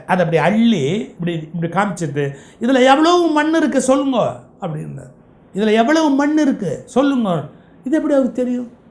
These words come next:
ஒரு புள்ளி யோசிச்சார், "இதெல்லாம் வேண்டாத விதண்டாவாதம், நீங்க தான் எல்லாம் தெரிஞ்சவர் தானே.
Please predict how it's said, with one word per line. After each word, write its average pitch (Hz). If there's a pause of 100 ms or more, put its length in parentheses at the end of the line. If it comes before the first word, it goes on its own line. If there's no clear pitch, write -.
(460)
ஒரு 220
புள்ளி 226
யோசிச்சார், 170
"இதெல்லாம் 254
வேண்டாத 247
விதண்டாவாதம், 196
நீங்க 269
தான் 277
எல்லாம் 247
தெரிஞ்சவர் 202
தானே. 170